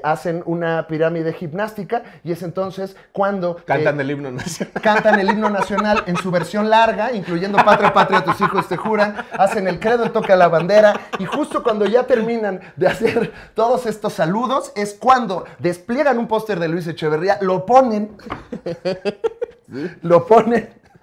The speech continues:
Speaker 1: lo ponen en la verga de la mula también como adorno y dicen, "Tarán".
Speaker 2: Así
Speaker 1: Y
Speaker 2: es.
Speaker 1: el, y el
Speaker 2: Ese era el show.
Speaker 1: Y el, el agente, eh, de talentos le dice,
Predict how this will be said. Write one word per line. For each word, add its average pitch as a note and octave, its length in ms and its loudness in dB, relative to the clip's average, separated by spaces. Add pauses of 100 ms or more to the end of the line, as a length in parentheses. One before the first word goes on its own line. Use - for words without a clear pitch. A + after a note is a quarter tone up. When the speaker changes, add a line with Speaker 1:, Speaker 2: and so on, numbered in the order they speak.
(420)
Speaker 1:
lo G3 240 -4 (240)
ponen A3+ 380 0
en E3 100 0
la D#3+ 120 0
verga A3 360 0
de F#3 80 0
la E3 120 0
mula G3+ 280 0
también E3+ 340 -2
como D3+ 300 -2
adorno G#3+ 480 2 (400)
y A3+ 380 -6 (200)
dicen, F#3+ 560 -4 (520)
"Tarán". G#2 380 -8 (1120)
Speaker 2:
Así E2+ 240 -16
Speaker 1:
Y - 20 -10
Speaker 2:
es. G2 80 -8
Speaker 1:
el, B2+ 380 -8
y C3 120 -12
el B2+ 100 -6
Speaker 2:
Ese B2 160 0
era E3 80 0
el C#3+ 80 0
show. E3 340 0 (580)
Speaker 1:
Y B2+ 120 -16
el, A#2 500 -12
el A2 140 -12
agente, B2 960 -12
eh, G#2 260 -16
de G#2+ 100 -14
talentos A#2 420 -14
le A2+ 60 -14
dice, A#2 320 -16